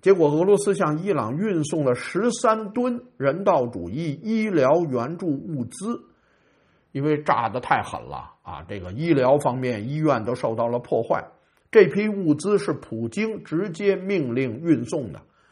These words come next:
这里边有药品、急救包，包括其他的医疗用品。他是怎么做到的呢？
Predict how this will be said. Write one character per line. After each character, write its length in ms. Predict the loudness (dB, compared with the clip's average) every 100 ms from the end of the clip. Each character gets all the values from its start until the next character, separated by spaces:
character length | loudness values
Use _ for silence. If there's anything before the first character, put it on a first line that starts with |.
| _ _ _ 2
这 140 | 4
里 120 | 4
边 160 | 6 6
有 160 | 4 6
药 280 | 6 6 4
品、 300 | 0 -6 -4
急 160 | -4
救 180 | 0 2
包， 280 | 6 8 8
包 160 | 6
括 160 | 4 2
其 240 | 0 -6
他 160 | -2 -2
的 100 | -2
医 220 | -2 2
疗 180 | 4 4
用 300 | 2 0 -4
品。 220 | -6 -14 -16 _ _ _ _
他 120 | 2
是 120 | 2
怎 120 | 0
么 100 | -6
做 300 | -2 4 4
到 200 | 6 2
的 120 | 2 -2
呢？ 240 | -6